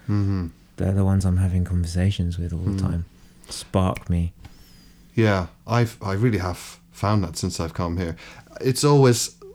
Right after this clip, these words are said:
Speaker 1: something that I've been told is the right thing to do, is to visualize something, put yourself in that place.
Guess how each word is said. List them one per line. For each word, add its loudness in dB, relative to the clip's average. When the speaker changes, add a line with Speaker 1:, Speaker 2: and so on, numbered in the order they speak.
Speaker 1:
something 4
that 4
I've 0
been 4
told 2
is 2
the 2
right 2
thing 2
to -4
do, 4
is 2
to 2
visualize 2
something, -2
put 0
yourself -2
in 0
that -6
place. -4